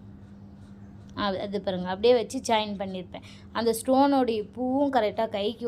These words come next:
வரணும், ஜாயிண்ட்டும் வந்து அவங்களுக்கு வந்து தெரியாத மாதிரி வரணும். அப்படின்னும் போது ரொம்ப ஈஸியா தைக்கலாங்க. உங்ககிட்ட இன்னொரு விஷயத்தை ஷேர் பண்ணிக்கிறேன். உங்களால ஒரு பத்து நாளைக்கு பத்தாயிரம் ரூபாய் தாராளமா தைக்க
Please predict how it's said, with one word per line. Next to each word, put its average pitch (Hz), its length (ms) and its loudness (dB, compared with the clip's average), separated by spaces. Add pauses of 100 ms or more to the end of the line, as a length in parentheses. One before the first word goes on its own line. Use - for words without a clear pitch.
வரணும், 196 420 0 (300)
ஜாயிண்ட்டும் 269 560 4
வந்து 233 180 0
அவங்களுக்கு 202 420 -2
வந்து 226 160 -4
தெரியாத 220 480 0
மாதிரி 196 180 -2
வரணும். 190 420 -4 (560)
அப்படின்னும் 220 400 0
போது 240 140 2
ரொம்ப 214 300 0 (180)
ஈஸியா 214 420 -2
தைக்கலாங்க. 185 480 -6 (1400)
உங்ககிட்ட 220 420 -2
இன்னொரு 226 440 -2
விஷயத்தை 208 380 -8
ஷேர் 208 260 -2
பண்ணிக்கிறேன். 196 440 -4 (760)
உங்களால 214 440 2
ஒரு 202 280 -2 (640)
பத்து 214 320 0
நாளைக்கு 254 460 -2 (540)
பத்தாயிரம் 202 480 2
ரூபாய் 226 240 -4
தாராளமா 208 540 -4
தைக்க 220 280 -8